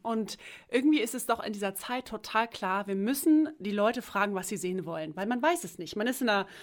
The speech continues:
Kunst, in der Comedy, in der Kleinkunst, im Kabarett unterwegs. Und wir dachten, wir machen das einfach zum Programm. Das heißt,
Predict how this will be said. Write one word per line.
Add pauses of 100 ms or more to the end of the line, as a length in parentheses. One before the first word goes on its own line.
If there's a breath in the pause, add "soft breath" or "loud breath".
(160 loud breath)
Kunst,
in
der
Comedy,
in
der
Kleinkunst,
im
Kabarett
unterwegs. (300 loud breath)
Und
wir
dachten,
wir
machen
das
einfach
zum
Programm.
Das
heißt,